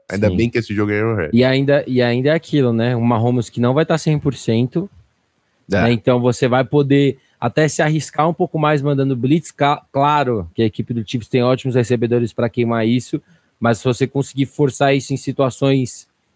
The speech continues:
Speaker 2: pontuais, eu acho que vai ser muito bom. E também a gente falava tanto desse jogo do, o jogo terrestre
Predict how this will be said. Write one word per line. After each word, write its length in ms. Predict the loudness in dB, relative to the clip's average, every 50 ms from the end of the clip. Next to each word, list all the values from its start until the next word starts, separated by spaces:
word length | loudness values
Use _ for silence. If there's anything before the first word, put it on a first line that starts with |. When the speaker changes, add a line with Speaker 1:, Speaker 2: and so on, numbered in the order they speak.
| _ _ _ _ _ _ _
Speaker 2:
pontuais, 640 | 0 2 2 2 2 2 2 4 4 2 2 2 0
eu 100 | 0 0
acho 200 | 0 -2 -4 -4
que 80 | -2
vai 100 | -2 -2
ser 140 | -2 0 -2
muito 320 | -2 0 -2 -2 -2 -4 -4
bom. 300 | -2 0 0 0 -2 -4 _ _ _ _ _ _ _ _ -8
E 100 | -8 -4
também 720 | 0 0 0 2 2 2 2 2 2 2 0 0 -2 -4 -6 _ _ _ _ _ -2
a 100 | 0 0
gente 240 | 0 0 -2 -2 -2
falava 400 | 0 2 2 2 2 0 0 -2
tanto 340 | -2 0 0 0 0 0 0
desse 260 | 0 0 0 -2 -4
jogo 280 | -2 0 0 0 0 0
do, 360 | 0 0 0 2 0 0 0
o 100 | 0 0
jogo 220 | 0 2 2 0 0
terrestre 800 | 2 2 2 2 2 2 0 0 -2 -4 -8 -8 -8 -8 -8